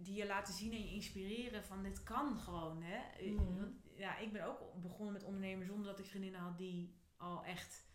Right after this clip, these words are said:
Speaker 1: onderne-, weet je,
Speaker 2: Ja.
Speaker 1: die freelancers
Speaker 2: Ja, ja, ja.
Speaker 1: misschien nog wel, er waren er wel een paar, maar echt het ondernemen, ondernemen was niemand. Maar dat is wel een mooi aan deze tijd, alleen al door Instagram. Ga
Speaker 2: Ja.
Speaker 1: gewoon inderdaad, wat dat betreft, mensen volgen waarvan je denkt: "Ja, die,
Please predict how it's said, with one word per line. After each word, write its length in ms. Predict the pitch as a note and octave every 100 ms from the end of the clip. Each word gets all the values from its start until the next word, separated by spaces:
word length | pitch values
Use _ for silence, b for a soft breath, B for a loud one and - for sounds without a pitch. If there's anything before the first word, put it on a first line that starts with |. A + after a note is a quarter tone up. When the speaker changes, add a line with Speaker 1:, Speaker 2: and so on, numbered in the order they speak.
| B -
Speaker 1:
onderne-, 420 | - F3+ F3 D#3 -
weet 140 | F3 G#3
je, 60 |
Speaker 2:
Ja. 100 | G#3
Speaker 1:
die 140 | F#3+ G3
freelancers 400 | G#3 A#3 A3+ G3+
Speaker 2:
Ja, 40 |
ja, 40 | G3
ja. 40 |
Speaker 1:
misschien 240 | G3 G#3 G3
nog 100 | F#3+
wel, 360 | F3+ F3+ G3+
er 60 | F#3+
waren 200 | F3+ F3+
er 100 | F3+
wel 80 | G3
een 100 | F#3
paar, 300 | F3+ F#3+ G#3+
maar 320 | G3 F#3+ B B B B -
echt 180 | F#3 -
het 100 | -
ondernemen, 440 | G#3 G3 G#3 A#3
ondernemen 440 | G#3+ G3+ G3+ G3
was 240 | F#3+ C4 -
niemand. 380 | F#3+ E3+ E3 E3
Maar 300 | F3+ F#3+ B B B B
dat 180 | F#3+ A3+
is 100 | A3+
wel 260 | G#3+ A3+ A3+
een 120 | G#3+
mooi 220 | G#3+ A3
aan 120 | A3
deze 280 | G#3 G#3+ G#3
tijd, 400 | - A3+ A3+ A3
alleen 260 | G3+ G#3+ B3+
al 80 | A3+
door 160 | A3
Instagram. 680 | A#3 C4 B3+ G#3+ F3 E3+ E3+ -
Ga 160 | - G#3+
Speaker 2:
Ja. 80 | A#3
Speaker 1:
gewoon 240 | A#3 A#3+
inderdaad, 480 | A#3+ A3+ A3+ A3+ G#3+
wat 100 | G#3+
dat 120 | A#3
betreft, 320 | A#3 G#3+ A3 A3
mensen 320 | A3 A3+ A3
volgen 440 | A#3 B3 B3+ A3
waarvan 360 | G#3 G3 G3 G#3
je 60 |
denkt: 220 | G3+ G3+ G3
"Ja, 160 | G#3
die, 460 | G3 A3+ A3+ A3